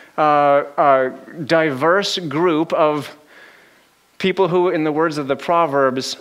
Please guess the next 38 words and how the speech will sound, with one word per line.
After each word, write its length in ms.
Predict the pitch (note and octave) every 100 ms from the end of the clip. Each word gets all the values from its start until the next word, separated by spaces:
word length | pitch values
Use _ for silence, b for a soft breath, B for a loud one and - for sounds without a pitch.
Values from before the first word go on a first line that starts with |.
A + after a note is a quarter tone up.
| -
um, 460 | C3 B2 A#2+ A#2 - b b b
fall 420 | - - D#3+ E3
on 120 | D#3+
our 140 | D3+ C#3
face 380 | - D3+ C#3
seven 440 | - - C#3 C3 B2
times. 680 | C3+ A#2 F#2+ C2+ C#2 - - - -
It 100 | -
says, 260 | B2+ A2+
"The 120 | -
righteous 520 | A2 B2 D3 E3 C#3+ C3
man," 420 | A2 G#2 G#2 G2+ - B B -
doesn't 80 |
say 160 | A2+ D3
the 100 | C3
righteous 380 | A#2 A#2+ B2 -
man 260 | A2+ A2
is 200 | A2 G#2
righteous. 640 | G2 B2 B2+ F#2+ G2+ - - _ _ b b b
It 40 | -
says, 220 | C3 G#2
"The 60 |
righteous 380 | A#2 B2+ C3 A#2
man 360 | B2 A2+ G#2 F#2+ - -
falls," 480 | A#2+ G#2+ F2+ - - -
thunk, 320 | G#2+ G#2 G#2+ - _ b b b b b b
and 260 | G#2+ G#2+ A2
again, 260 | G#2 G#2 -
thunk, 260 | - F#2+ - - - _ _ B B B
and 260 | - A#2+ B2
again, 320 | A#2+ B2 G#2+
thunk, 380 | G#2 D#3+ B2 -
thunk, 400 | - D3 C3 A2+
thunk, 400 | - D3 B2 G#2+
thunk. 380 | - C#3 B2+ -
Is 80 |
that 120 | - -
seven? 380 | C3+ C3 D3+